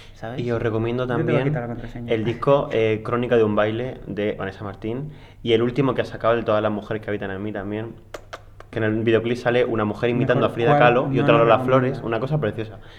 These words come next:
Speaker 2: de verdad.
Speaker 1: O sea, tu favorito, Vanessa Martín. Entendemos.
Speaker 2: A ver, es que elegir a uno es muy difícil.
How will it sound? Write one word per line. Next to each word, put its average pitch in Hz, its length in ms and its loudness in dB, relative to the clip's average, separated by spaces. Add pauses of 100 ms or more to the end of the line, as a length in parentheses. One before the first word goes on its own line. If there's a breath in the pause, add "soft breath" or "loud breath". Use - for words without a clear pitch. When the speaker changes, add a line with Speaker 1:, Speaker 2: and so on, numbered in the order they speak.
(120)
Speaker 2:
de 113 120 -6
verdad. 110 320 -4 (640 loud breath)
Speaker 1:
O - 40 -20
sea, 147 160 -2
tu 143 100 -4
favorito, 127 360 -6
Vanessa 123 300 -6
Martín. 107 300 -14 (460)
Entendemos. 113 380 -6
Speaker 2:
A - 20 2
ver, 120 200 4
es - 100 -4
que 135 420 0
elegir 120 340 -2
a 120 60 10
uno 127 280 2
es 139 40 0
muy 143 140 2
difícil. 117 600 -8